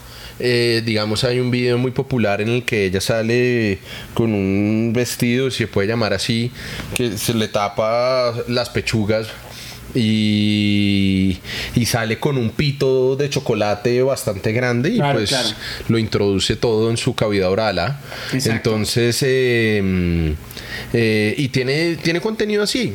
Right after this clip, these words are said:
Speaker 1: Entonces, digamos que también todo este problema se, se, se ha incrementado muchísimo porque, pues, la, la sociedad colombiana sigue siendo exageradamente moralista. Entonces, mm, cualquier persona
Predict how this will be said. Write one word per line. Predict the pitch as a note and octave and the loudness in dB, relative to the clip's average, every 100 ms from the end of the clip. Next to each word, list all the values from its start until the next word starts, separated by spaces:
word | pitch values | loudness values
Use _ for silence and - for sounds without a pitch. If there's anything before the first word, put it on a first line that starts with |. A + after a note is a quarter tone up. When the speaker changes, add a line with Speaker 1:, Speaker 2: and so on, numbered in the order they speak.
| D#2+ | -4
Speaker 1:
Entonces, | B2+ D3 C#3 D#3+ | -2 -2 -2 -2
digamos | F#3+ D#3+ C#3 C#3+ | 0 0 -2 -2
que | - F3+ | -2 -2
también | D3+ B2 A#2 C3 C#3+ C#3+ C#3+ C#3+ | -2 0 0 2 2 2 0 0
todo | E3 D#3+ D#3+ | 0 2 2
este | D3 C#3+ D#3 | 0 -2 -2
problema | E3+ C#3+ A2+ A2+ G#2+ A#2+ - - - | 0 2 2 2 2 0 -2 -10 -8
se, | - C#3 B2+ B2+ A#2+ G2 | -2 0 2 2 2 0
se, | - A2 | 0 0
se | F#2 A#2+ | 0 -2
ha | G#2+ | -2
incrementado | G#2+ C3 C#3+ C#3 G#2 A#2 | -2 -2 -2 0 0 2
muchísimo | C3+ - G2+ A#2 B2+ | 0 0 0 2 0
porque, | - C3+ G#2+ | -2 -2 -2
pues, | G2 | 0
la, | F#2 E2+ | 0 0
la | F#2+ F#2 F#2 | 0 2 0
sociedad | - G2 - G2 F2 | 0 -2 0 0 0
colombiana | A#2+ B2+ G#2+ F2+ F2 | 0 0 0 0 0
sigue | A2 A2 | 0 0
siendo | - A#2 G#2+ A#2+ - - - | 0 0 2 0 -2 -4 -2
exageradamente | B2 - G2 G2+ F#2 F#2 G#2 G#2 A#2+ | 0 -2 -2 -2 0 -2 -2 -2 -2
moralista. | B2 A2+ F#2 F#2+ - A#2 A#2+ - - - | 0 0 0 0 0 -2 -2 -4 -8 -2
Entonces, | A#2+ G2 G#2 G2 - A#2 | 0 0 0 0 0 2
mm, | A#2+ B2+ B2+ B2 - - | 2 2 2 0 -4 -4
cualquier | C3+ A2+ - G#2+ | -2 -2 -4 -4
persona | - A#2 B2 B2+ C3+ C#3 | -4 -2 -2 0 0 0